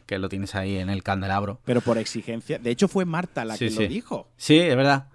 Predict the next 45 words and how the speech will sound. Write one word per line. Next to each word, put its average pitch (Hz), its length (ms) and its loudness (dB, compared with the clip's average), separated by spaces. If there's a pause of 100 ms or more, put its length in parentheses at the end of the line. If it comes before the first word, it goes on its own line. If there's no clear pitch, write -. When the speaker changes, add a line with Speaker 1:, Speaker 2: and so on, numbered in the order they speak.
(240)
Speaker 2:
Fue 113 120 -8
la 139 100 -10
que 135 80 -10
lo, 104 140 -8
Speaker 1:
Sí, 113 160 -4
Speaker 2:
la, 123 80 -4
Speaker 1:
sí, 113 80 -2
Speaker 2:
la 117 120 -4
Speaker 1:
sí. 104 60 -6
Speaker 2:
que 107 80 -12
pidió 101 240 -6
ese 131 180 -8
tema. 156 380 -10 (840)
Speaker 1:
Te 123 120 2
quería 120 440 6
hablar 160 280 10
de, 131 280 6
¿tú 127 120 6
has 131 80 8
visto 165 220 0
la 156 80 4
serie 143 260 2
Vergüenza 139 600 0 (220)
de 120 100 2
Movistar? 117 480 0
Speaker 2:
No, 127 160 -4
no 127 100 -4
la 143 100 -4
he - 20 -4
visto. 95 360 -10 (240)
Speaker 1:
Oh, 95 800 -2 (320)
es 120 140 -2
que 147 80 2
ha 131 40 6
salido 131 260 4
la 131 100 6
tercera 127 340 4
temporada. 101 540 2 (480)
Speaker 2:
Sí. 104 100 -18 (460)
Speaker 1:
Y 120 140 4
Speaker 2:
¿De 110 80 6
qué 127 100 4
va? 120 60 4
Speaker 1:
está, 120 300 6 (600)
eh, 104 880 -2